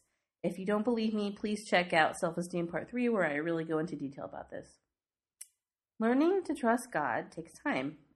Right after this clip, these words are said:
effort, and a stubborn determination of will. However, that doesn't mean it is impossible. When you start to understand who God is,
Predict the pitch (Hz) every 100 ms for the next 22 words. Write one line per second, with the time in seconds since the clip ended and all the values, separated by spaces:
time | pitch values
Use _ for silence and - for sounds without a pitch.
0 | - 190 262 269 262 208 196 190 - -
1 | 202 247 277 262 254 233 226 202 196 196
2 | 196 180 156 80 - _ _ _ _ -
3 | 185 208 151 101 64 - _ 185 170 156
4 | 160 185 247 262 294 277 240 247 262 254
5 | 185 165 143 120 92 - _ _ _ 196
6 | 190 190 190 254 262 220 208 202 190 190
7 | 185 180 180 180 175 156 131 202 180 175